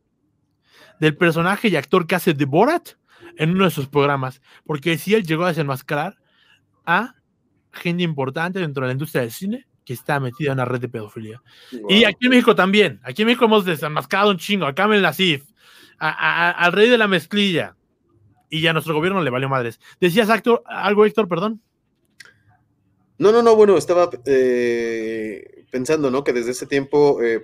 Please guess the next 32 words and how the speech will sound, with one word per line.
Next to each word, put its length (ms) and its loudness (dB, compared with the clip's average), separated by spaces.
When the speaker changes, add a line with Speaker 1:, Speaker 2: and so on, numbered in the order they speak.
Speaker 2:
pues 280 -10
Hillary 320 2
era 200 4
la, 240 -4
la 120 -6
contrincante 560 -6
de 100 -6
Trump, 320 -4
entonces 640 -8
desde 260 -2
ahí 380 0
se 160 -4
ve 180 0
que 280 -2
Q, 420 2
o 220 0
bueno, 420 -2
eh, 340 -8
eh, 40 -8
si 160 -14
desenmascararon 640 -4
Speaker 1:
Sea, 60 -2
¿no? 40 -4
Speaker 2:
a 20 -16
Pizzagate, 440 -2
Speaker 1:
Son 240 -6
anónimos, 340 -10
Speaker 2:
es 60 -4
Speaker 1:
ajá. 100 -6
Speaker 2:
una 100 -2
herramienta 680 -2
de, 520 -6